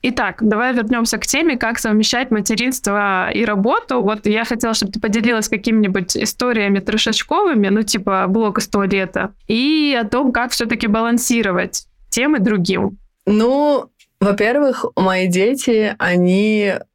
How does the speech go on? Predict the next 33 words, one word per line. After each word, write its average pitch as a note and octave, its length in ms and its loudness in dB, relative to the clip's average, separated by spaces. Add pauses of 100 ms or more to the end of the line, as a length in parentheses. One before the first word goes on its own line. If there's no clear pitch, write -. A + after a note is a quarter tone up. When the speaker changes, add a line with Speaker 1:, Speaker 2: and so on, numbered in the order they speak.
(100)
Speaker 2:
ходят G3 460 0
в - 60 -6
садик, D4+ 300 2
где G3+ 160 2
они G#3 120 2
очень A3 260 0
много F#3+ 200 2
гуляют. F3 560 0 (280)
Они F3 220 2
привыкли F#3+ 440 0
много F3 280 2
быть E3+ 200 0
на F3+ 100 2
улице, D4 360 0
и F3+ 40 2
мы G3 140 2
с G#3 120 -6
ними F#3 200 2
тоже E3 440 2
довольно E3+ 380 2
много E3+ 240 0
гуляем. E3 480 0 (200)
Поэтому F3+ 420 2
совершенно G3 480 0
нормальная F3 560 0
история, B3 460 0
что F3+ 300 0
они E3+ 560 0
вот E3 180 0
в - 60 -6
своих E3+ 320 2
гидрокостюмах F#3+ 880 2
непромокаемых F3 1120 0